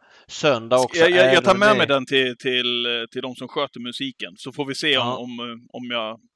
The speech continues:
Speaker 2: om jag har någon framgång i, i dina önskemål där.
Speaker 1: Ja, byt låt bara. Ha något annat, hitta på något eget. Ha en egen nisch på musiken som man får klippa med Romme. Det är väl trevligare sätt att kopiera någon annan,
Speaker 2: Ja,
Speaker 1: tycker
Speaker 2: men så
Speaker 1: jag.
Speaker 2: här då.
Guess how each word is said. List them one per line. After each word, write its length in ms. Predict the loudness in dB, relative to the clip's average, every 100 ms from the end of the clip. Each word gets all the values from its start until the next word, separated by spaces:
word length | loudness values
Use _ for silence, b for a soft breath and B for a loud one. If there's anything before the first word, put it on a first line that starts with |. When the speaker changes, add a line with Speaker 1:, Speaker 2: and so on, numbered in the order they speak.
| _ -14
Speaker 2:
om 80 |
jag 80 | -10
har 80 | -10
någon 80 | -6
framgång 460 | -4 -4 -6 -12
i, 340 | -12 -12 -14 -16
i 20 |
dina 180 | -14 -14
önskemål 480 | -16 -18 -18 -16 -8
där. 100 | -2
Speaker 1:
Ja, 280 | -2 -2 -4
byt 300 | -4 -2 2
låt 300 | 2 2 0
bara. 140 | 2
Ha 120 | 4
något 160 | 2 2
annat, 180 | 0 0
hitta 180 | -4 -2
på 80 | -2
något 160 | 0
eget. 260 | 0 0 -2
Ha 60 |
en 60 | -2
egen 360 | 0 0 -2 -2
nisch 240 | -4 -6
på 60 | -10
musiken 460 | -2 -2 -2 -6
som 100 | -2
man 80 | -4
får 80 | -4
klippa 240 | -4 -2
med 100 | -2 -2
Romme. 280 | -4 -4
Det 60 | -4
är 40 |
väl 100 | -4
trevligare 440 | -4 -4 -2 -2 -2
sätt 180 | -6 -8
att 60 |
kopiera 380 | -6 -2 0 0
någon 120 | 0
annan, 260 | -2 -4 -2
Speaker 2:
Ja, 60 | 0
Speaker 1:
tycker 60 | 2
Speaker 2:
men 40 | 2
så 40 |
Speaker 1:
jag. 60 | 2
Speaker 2:
här 140 | 0
då. 160 | -2